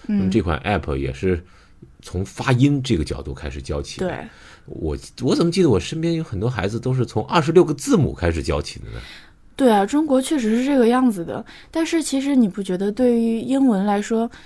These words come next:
Speaker 1: 发音更重要吗？我就是身边有很多教对外汉语的老师嘛，我当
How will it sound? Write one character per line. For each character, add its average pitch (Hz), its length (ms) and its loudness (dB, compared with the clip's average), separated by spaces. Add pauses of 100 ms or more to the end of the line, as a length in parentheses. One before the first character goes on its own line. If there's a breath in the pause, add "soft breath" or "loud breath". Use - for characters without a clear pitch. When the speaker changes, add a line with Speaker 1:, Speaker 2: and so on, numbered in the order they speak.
(120 loud breath)
Speaker 1:
发 277 220 0
音 294 200 8
更 269 200 6
重 190 200 -2
要 175 160 -2
吗？ 165 280 -12 (260 loud breath)
我 180 240 -4
就 226 100 -6
是 220 120 -2
身 233 180 4
边 240 120 6
有 240 60 6
很 214 160 0
多 185 160 -2
教 220 220 0
对 247 100 2
外 240 140 6
汉 240 240 0
语 - 60 -4
的 190 100 0
老 196 160 -2
师 - 180 -8
嘛， 190 280 -4 (160)
我 - 100 -10
当 190 180 -2